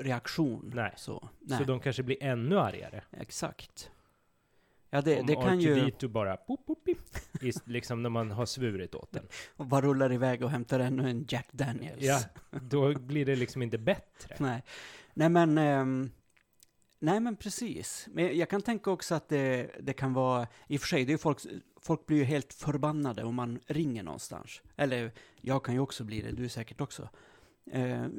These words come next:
Speaker 1: du vet, man ringer och vill ha svar på en fråga.
Speaker 2: Ja.
Speaker 1: "Ah, jag måste ringa", säg, nu vet jag inte hur det är på Försäkringskassan, jag ringer ganska sällan dit. Men man ringer dit
Speaker 2: Mm.
Speaker 1: och så känner man bara, "Men herregud,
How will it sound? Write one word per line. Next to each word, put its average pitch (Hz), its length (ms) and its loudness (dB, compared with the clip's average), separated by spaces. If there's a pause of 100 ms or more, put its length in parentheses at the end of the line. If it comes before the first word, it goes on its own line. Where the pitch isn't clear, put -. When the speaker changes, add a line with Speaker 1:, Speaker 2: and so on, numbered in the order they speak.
Speaker 1:
du 147 100 -8
vet, 131 140 -2
man 135 140 2
ringer 127 320 0
och 120 140 -2
vill 123 100 -2
ha 120 280 -2 (460)
svar 135 400 0
på 127 120 -6
en 117 100 -6
fråga. 120 580 -2 (440)
Speaker 2:
Ja. 107 260 2 (340)
Speaker 1:
"Ah, 165 160 4
jag 151 120 6
måste 143 240 2
ringa", 123 400 0
säg, 143 300 -4 (360)
nu 147 80 -2
vet 151 180 0
jag 135 80 2
inte 127 140 -4
hur - 20 0
det 143 60 2
är 143 60 0
på - 120 -12
Försäkringskassan, 117 720 -6
jag 120 80 -4
ringer 139 160 -2
ganska 117 240 -8
sällan 117 320 -6
dit. - 260 -12 (360)
Men 165 200 0
man 147 160 4
ringer 127 200 2
dit 113 400 -10 (180)
Speaker 2:
Mm. 123 340 -2
Speaker 1:
och 127 100 -2
så 123 80 -4
känner 131 240 4
man 120 140 0
bara, 113 160 -2
"Men 123 140 2
herregud, 117 580 -2